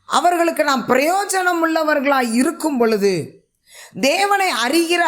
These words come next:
அறிவிலே விருத்தி அடைகிறவர்களாய் இருக்கும் பொழுது, அதாவது, இன்னும் நான் ஜெபத்துல எப்படியெல்லாம் வளரணும், இன்னும் நான் எப்படியெல்லாம் ஊழியம் செய்ய வேணும்,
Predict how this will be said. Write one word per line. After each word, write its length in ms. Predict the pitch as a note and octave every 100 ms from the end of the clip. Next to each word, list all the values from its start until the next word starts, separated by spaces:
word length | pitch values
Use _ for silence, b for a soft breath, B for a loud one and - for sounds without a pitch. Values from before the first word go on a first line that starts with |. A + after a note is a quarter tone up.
| B3
அறிவிலே 500 | A#3+ D4+ D4+ D#4 D4
விருத்தி 520 | A3+ C4+ F4 E4+ F4
அடைகிறவர்களாய் 880 | E4 D4+ C#4+ D4 C4+ C4+ B3+ B3+ A3+
இருக்கும் 400 | A3+ A#3+ A#3+ A3+
பொழுது, 640 | G#3 G3+ G3 F#3+ C#3+ - _
அதாவது, 720 | - F3+ F#3+ E3+ E3+ B3+ F#3 B B B B
இன்னும் 460 | G3 D4+ F#4+ G4+
நான் 300 | F4+ D#4 G3 - - - - _ - - -
ஜெபத்துல 460 | B3 D4 D4+ D4
எப்படியெல்லாம் 680 | A#3+ A#3 C4+ C4+ B3+ A#3+ A3 F3+
வளரணும், 500 | F#3+ A3 G#3+ E3 A#2 - b b b b
இன்னும் 460 | F#3+ F4 A4 A4
நான் 240 | G4 D#4+ A3
எப்படியெல்லாம் 800 | G#3 A#3+ F4 F#4 F#4+ G4+ F#4+
ஊழியம் 280 | D4 D4 C#4+
செய்ய 340 | - A#3 G#3+ G3
வேணும், 340 | F3+ D#3+ B2+